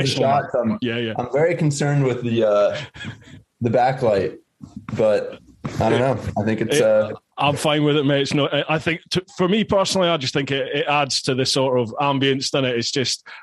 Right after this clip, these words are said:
Speaker 1: uh, w-, we're just having a chat. It's nothing professional.
Speaker 2: Right on.
Speaker 1: We're just having a
Speaker 2: Yeah,
Speaker 1: chat.
Speaker 2: do, do you, how many, um, how many people listen versus watch on YouTube?
Speaker 1: Um, it's definitely, I started up a separate channel for the podcast. My, my main channel has,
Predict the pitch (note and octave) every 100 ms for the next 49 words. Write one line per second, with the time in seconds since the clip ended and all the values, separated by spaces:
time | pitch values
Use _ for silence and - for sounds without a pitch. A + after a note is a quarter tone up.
0 | - C3+ C#3 D3 D#3 D3+ D3+ C3 A2+ F#2+
1 | G2 F2 - B2 - D3 D3 - G#2 A#2
2 | A#2+ A#2+ G2+ F#2+ A#2 A#2 - C#3+ C#3+ C#3
3 | C3+ - - - A#2+ D3+ D3+ D3 C3 C#3+
4 | D#3 D#3 C#3+ C3 B2 A2+ G2+ - - A#2
5 | C3 C#3 C#3+ C#3 A#2 B2 B2 B2+ A#2 G#2+
6 | A2 G#2+ A2+ G#2 G2 G#2 G#2 G2+ - G2
7 | G2+ G2+ F#2+ F#2 - - - _ _ B2
8 | C3+ C#3 C#3 C3 D3+ - - F#3+ G3+ G3
9 | F#3 D#3 D3+ D3+ D3+ E3+ - F3+ D3+ -
10 | - D#3+ D3 D3 C3+ - C3+ C#3+ C#3+ C#3+
11 | - C3+ C3+ D3+ C3+ - A2+ G2 - -
12 | - A#2 B2+ A#2 B2 B2 B2 C#3+ C#3+ -
13 | B2 A#2 A2+ G#2+ G#2+ G2 -